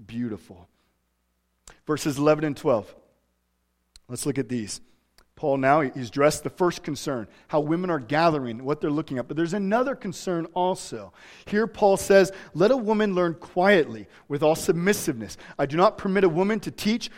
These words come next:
or to exercise authority over a man. Rather, she is to remain quiet." So, um, verse twelve is given to clarify verse eleven. So when you have, um,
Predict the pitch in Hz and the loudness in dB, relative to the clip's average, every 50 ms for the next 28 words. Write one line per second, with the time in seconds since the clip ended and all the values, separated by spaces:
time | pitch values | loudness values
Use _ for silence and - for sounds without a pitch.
0 | - - - 170 160 160 - 196 190 - - 165 - - 202 185 175 160 160 151 | -16 -8 -4 -2 0 2 2 2 2 0 -2 -4 0 2 2 4 2 2 -2 -2
1 | - - 175 170 180 185 190 180 - 185 160 175 165 160 160 165 180 185 180 - | 0 2 2 4 4 2 2 0 -2 -2 -2 0 0 0 0 2 0 0 -2 -4
2 | - - _ - 156 165 170 175 165 - - 185 185 165 - - - 190 175 165 | -10 -10 _ 4 4 4 4 4 0 -4 -2 0 0 -2 -2 -2 -4 -4 -2 0
3 | 160 156 160 160 165 165 - - - _ _ - - 208 202 202 151 120 110 - | 0 2 2 2 0 -2 -4 -10 -20 _ _ -6 0 4 6 6 6 4 2 -2
4 | - - - _ _ _ _ _ _ _ _ _ - - - - 180 180 165 156 | -12 -20 -20 _ _ _ _ _ _ _ _ _ -20 -20 -6 2 4 6 6 6
5 | 147 - - - - - _ - 151 139 127 123 - - _ _ _ _ 147 127 | 4 0 -6 -20 -20 -12 _ 0 2 2 2 0 -4 -12 _ _ _ _ -4 2
6 | 151 214 254 - - - - - 240 226 180 - 156 151 151 - 170 151 127 175 | 4 4 4 2 0 -6 0 6 8 10 10 10 8 6 2 -2 -2 0 4 4
7 | 220 180 165 156 156 147 - - - 208 240 233 202 160 - - 160 147 143 143 | 4 6 4 2 -2 -4 -2 2 6 8 8 8 8 6 4 4 6 8 8 6
8 | 127 - - - - 131 123 131 175 165 151 - - - - - - 165 156 151 | 6 2 -6 -18 -18 -10 -4 0 0 0 0 -2 -6 -12 -12 -4 0 2 4 8
9 | 156 165 151 127 120 107 101 - - - - - 165 165 165 175 170 143 156 220 | 10 10 8 8 6 -2 -10 -12 -18 -8 -4 -2 0 0 0 0 0 0 4 6
10 | 233 202 175 170 175 170 - - - - - 160 147 143 127 | 8 8 8 8 8 6 2 -4 -12 -4 0 2 2 2 0